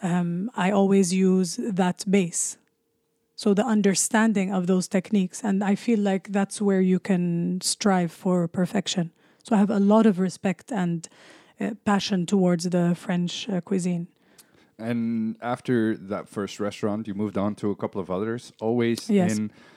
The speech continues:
Speaker 2: the Michelin-starred environment, uh, people who, who really, really knew their stuff.
Speaker 1: Yeah.
Speaker 2: Um, I take it that in every restaurant you saw the same drive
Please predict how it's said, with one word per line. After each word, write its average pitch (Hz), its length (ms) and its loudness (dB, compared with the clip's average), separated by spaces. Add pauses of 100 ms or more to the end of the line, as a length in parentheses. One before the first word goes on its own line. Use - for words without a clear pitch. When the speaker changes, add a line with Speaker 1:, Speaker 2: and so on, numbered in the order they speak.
(180)
Speaker 2:
the 101 180 0
Michelin-starred 107 840 -2
environment, 98 760 -6
uh, 90 280 -6
people 101 400 -6
who, 87 300 -4 (120)
who 107 160 0
really, 107 340 -2
really 104 380 -4
knew 104 200 -4
their 101 180 -4
stuff. - 420 -8
Speaker 1:
Yeah. 202 160 4 (260)
Speaker 2:
Um, 95 760 -6
I 110 140 -4
take 120 260 -6
it 117 100 -4
that 104 220 0
in 104 160 -6
every 107 280 -2
restaurant 92 520 -6
you 95 120 -8
saw 101 220 -4
the 90 80 -12
same 98 320 -8
drive 95 460 -4